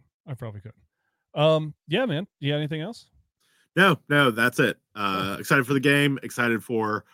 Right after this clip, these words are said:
Speaker 2: uh, the content we're gonna try to create after
Speaker 1: Yeah.
Speaker 2: the Bengals are you know, out of contention, which they are now,
Speaker 1: They
Speaker 2: but
Speaker 1: are.
Speaker 2: we got one
Speaker 1: And the
Speaker 2: less game.
Speaker 1: season's over. Yeah.
Speaker 2: Um, we'll probably talk Super Bowl a little bit here in the future, just because,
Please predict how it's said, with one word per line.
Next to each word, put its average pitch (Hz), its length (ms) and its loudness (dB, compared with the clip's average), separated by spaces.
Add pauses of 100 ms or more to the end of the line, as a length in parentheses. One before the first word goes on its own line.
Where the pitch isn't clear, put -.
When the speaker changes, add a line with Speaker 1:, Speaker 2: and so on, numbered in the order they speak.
(220)
Speaker 2:
uh, 98 380 -2
the 92 100 -8
content 120 360 -2
we're 110 80 -4
gonna 110 120 -4
try 113 160 -4
to 104 80 -2
create 107 500 -2
after 101 380 -6
Speaker 1:
Yeah. 101 60 -2
Speaker 2:
the 98 120 -6
Bengals 98 400 -6
are 92 280 -6 (420)
you 196 100 0
know, 151 160 2 (160)
out 143 100 2
of 135 80 0
contention, 107 540 -10
which 101 280 -6
they 147 200 0
are 98 180 2
now, 87 360 -4
Speaker 1:
They - 80 -2
Speaker 2:
but 98 100 -4
Speaker 1:
are. - 40 -6
Speaker 2:
we 120 100 -4
got 104 120 -4
one 76 80 -12
Speaker 1:
And 67 100 -18
the 165 40 -8
Speaker 2:
less 170 140 -10
game. 143 100 -4
Speaker 1:
season's 104 200 -8
over. 90 120 -12 (220)
Yeah. 107 280 0
Speaker 2:
Um, 110 220 -12 (300)
we'll 160 100 0
probably 160 200 6
talk 127 220 -2
Super 120 200 -4
Bowl 120 200 2
a 117 40 2
little 117 160 2
bit 113 260 2
here 113 160 0
in 110 40 -4
the 104 60 -4
future, 113 500 -4
just 95 240 -8
because, 87 640 -6